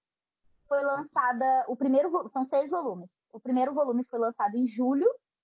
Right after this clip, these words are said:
e o último volume foi lançado em dezembro de dois mil e dezenove.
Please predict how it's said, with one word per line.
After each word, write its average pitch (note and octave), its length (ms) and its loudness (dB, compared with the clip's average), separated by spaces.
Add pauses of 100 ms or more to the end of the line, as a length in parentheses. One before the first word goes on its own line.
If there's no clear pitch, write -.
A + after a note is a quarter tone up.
(300)
e D#4 80 -10
o D#4+ 80 -2
último D4 500 -2
volume C4 380 0
foi C4+ 140 -2
lançado B3+ 580 -2
em C4 140 2
dezembro C4 460 2
de B3 80 2
dois A3+ 140 0
mil G#3+ 100 -4
e - 20 -10
dezenove. A#3+ 560 2